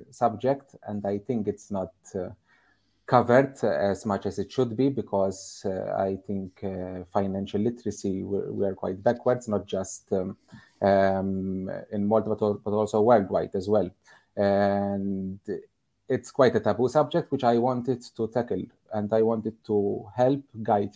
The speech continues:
people, you know, to feel better about money, to enhance their relationship with money, not just from an investment point of view or from a retirement point of view, but also in their everyday life,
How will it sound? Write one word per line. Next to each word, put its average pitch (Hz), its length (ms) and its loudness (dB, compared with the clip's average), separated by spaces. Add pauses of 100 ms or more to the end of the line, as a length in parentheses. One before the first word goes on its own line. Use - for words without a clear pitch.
people, 131 520 0 (260)
you 107 80 -12
know, 135 280 0 (400)
to 127 80 0
feel 131 180 2
better 110 480 6
about 95 280 -2
money, 92 300 -8 (460)
to 120 320 4
enhance 117 380 -2
their 117 120 4
relationship 120 640 4
with 101 180 -4
money, 87 300 -6 (140)
not 120 220 0
just 104 280 0
from 101 380 -2
an 98 80 -8
investment 101 680 -2
point 104 220 -6
of 101 160 -6
view 101 240 -2 (400)
or 98 160 -6
from 101 220 -6
a 101 40 0
retirement 101 560 4
point 117 240 -2
of 147 140 2
view, 113 260 -2 (400)
but 139 160 2
also 127 280 2
in 123 160 -4
their 104 160 0
everyday 110 460 2
life, 110 340 0